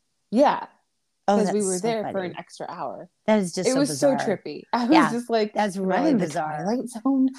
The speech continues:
Speaker 2: That and the crappy hamburger that you had to eat.
Speaker 1: And the, the,
Speaker 2: And
Speaker 1: yeah,
Speaker 2: like,
Speaker 1: weird.
Speaker 2: oh my gosh. That's so weird. Yeah.
Speaker 1: Yeah. Anyway.
Speaker 2: Anyway, okay, so mayonnaise, definitely homemade if you can. If not, Best Foods, Hellmann's, or Du-, try Duke's. There might be another one out there. If somebody wants to
Speaker 1: Yeah,
Speaker 2: let
Speaker 1: I
Speaker 2: us
Speaker 1: think
Speaker 2: know, I'd
Speaker 1: Duke's
Speaker 2: be willing to
Speaker 1: is,
Speaker 2: try it.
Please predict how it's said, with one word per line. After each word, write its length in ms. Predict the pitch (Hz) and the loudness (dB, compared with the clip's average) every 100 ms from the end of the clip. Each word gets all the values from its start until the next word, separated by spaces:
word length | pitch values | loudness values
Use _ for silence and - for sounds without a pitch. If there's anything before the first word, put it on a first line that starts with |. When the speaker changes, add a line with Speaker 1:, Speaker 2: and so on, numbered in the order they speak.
| - | -4
Speaker 2:
That 300 | 190 208 202 | 2 4 2
and 180 | 190 190 | -2 -6
the 80 | 185 | -4
crappy 320 | 185 175 170 | -2 -2 -4
hamburger 400 | 165 151 139 147 | -8 -10 -12 -14
that 120 | 135 | -16
you 80 | 139 | -14
had 180 | 139 135 | -12 -12
to 60 | 135 | 0
eat. 60 | |
Speaker 1:
And 180 | 247 254 | 2 4
the, 240 | 247 202 190 | 4 2 0
the, 140 | 202 | -4
Speaker 2:
And 80 | 190 | 0
Speaker 1:
yeah, 120 | 190 160 | 0 0
Speaker 2:
like, 200 | 170 190 | -2 -4
Speaker 1:
weird. 240 | 196 226 | 0 0
Speaker 2:
oh 40 | |
my 160 | 165 156 | 0 -2
gosh. 800 | 139 160 180 165 151 - - - _ _ _ | -2 2 4 2 0 -8 -16 -20 _ _ _
That's 160 | 147 - | -10 -8
so 120 | 151 | -10
weird. 320 | 151 131 143 - - | -10 -12 -14 -16 -2
Yeah. 240 | 165 151 | 2 2
Speaker 1:
Yeah. 280 | 202 175 165 - - | 0 -6 -6 -10 -2
Anyway. 360 | 302 320 226 196 | 0 0 2 2
Speaker 2:
Anyway, 260 | 214 185 196 | 4 2 0
okay, 200 | 202 185 | -2 -4
so 120 | 190 | -4
mayonnaise, 560 | 208 214 196 160 160 156 | -4 -4 -6 -6 -10 -6
definitely 540 | 185 180 180 190 196 | -4 -2 -4 -8 -8
homemade 420 | 185 180 165 160 | -6 -6 -6 -6
if 140 | 160 170 | -8 -8
you 100 | 165 | -8
can. 460 | 170 135 135 139 | -6 -4 -4 -6
If 180 | 151 147 | -12 -10
not, 280 | 165 165 - | -6 -6 -6
Best 240 | 160 170 | -6 -6
Foods, 220 | 185 175 - | -8 -8 -6
Hellmann's, 420 | 160 160 156 143 | -8 -6 -8 -6
or 120 | 151 | -4
Du-, 280 | 135 151 - | -4 -6 -6
try 240 | - 147 | 0 0
Duke's. 460 | 143 143 131 - - | 2 -2 -2 -6 -4
There 120 | 156 | 0
might 200 | 160 196 | 2 2
be 80 | 208 | 2
another 460 | 208 190 170 170 | 2 0 -2 0
one 180 | 180 185 | 0 -2
out 180 | 160 156 - | -4 -6 -2
there. 200 | 185 196 | 0 0
If 80 | |
somebody 280 | - 165 170 | -2 -6 -4
wants 180 | 165 160 | -4 -4
to 80 | 190 | -4
Speaker 1:
Yeah, 80 | 156 | -2
Speaker 2:
let 80 | |
Speaker 1:
I 80 | 156 | -2
Speaker 2:
us 80 | 277 | 0
Speaker 1:
think 80 | 370 | 0
Speaker 2:
know, 400 | - 170 196 208 | 2 2 4 2
I'd 120 | 180 | 0
Speaker 1:
Duke's 20 | 165 | -2
Speaker 2:
be 100 | 175 | 0
willing 280 | 156 135 | 2 2
to 80 | - | 2
Speaker 1:
is, 80 | 254 | 2
Speaker 2:
try 180 | 156 147 | 0 0
it. 200 | 135 117 | -4 -10